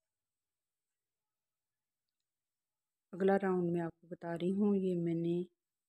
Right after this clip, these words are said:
front post पे front post और ये जो मेरे दो double क्रोशिया हैं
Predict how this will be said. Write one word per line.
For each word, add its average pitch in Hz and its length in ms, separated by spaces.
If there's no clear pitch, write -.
front 196 240
post 196 320
पे 196 120
front 196 400
post 220 440
और 190 240
ये 190 320
जो 208 120
मेरे 190 280
दो 196 200
double 190 340
क्रोशिया 196 460
हैं 214 180